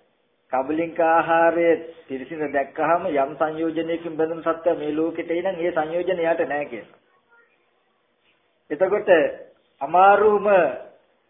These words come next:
අනාගාමී වෙන එකද රහත් වෙන එකද? අනාගාමී වෙන එක. ඇයි ඉතින්? එතනින් පස්සේ රහත් නොවුනත් කම නෑ, දුක නෑනේ.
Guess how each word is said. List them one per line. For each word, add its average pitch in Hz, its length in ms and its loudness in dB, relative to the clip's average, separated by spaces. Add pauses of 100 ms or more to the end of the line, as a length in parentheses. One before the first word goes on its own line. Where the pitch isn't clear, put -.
(640)
අනාගාමී 190 560 4
වෙන 208 120 -2
එකද 220 200 4
රහත් 196 280 4
වෙන 240 180 0
එකද? - 180 -16 (1040)
අනාගාමී 165 500 -6
වෙන 127 140 -12
එක. 107 140 -18 (960)
ඇයි 185 200 6
ඉතින්? 156 220 0 (300)
එතනින් 196 340 0
පස්සේ 196 360 4
රහත් 156 300 6
නොවුනත් 175 400 2
කම 165 200 -4
නෑ, 156 220 -4
දුක 151 200 -4
නෑනේ. 214 420 4